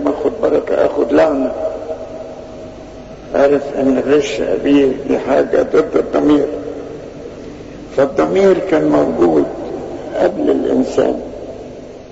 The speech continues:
ولكن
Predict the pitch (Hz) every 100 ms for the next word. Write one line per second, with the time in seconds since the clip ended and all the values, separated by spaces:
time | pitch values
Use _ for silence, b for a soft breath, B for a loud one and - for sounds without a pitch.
0 | - - - - - - - - - -
1 | - - - - - - - - - -
2 | - - - 165 185 185 180 165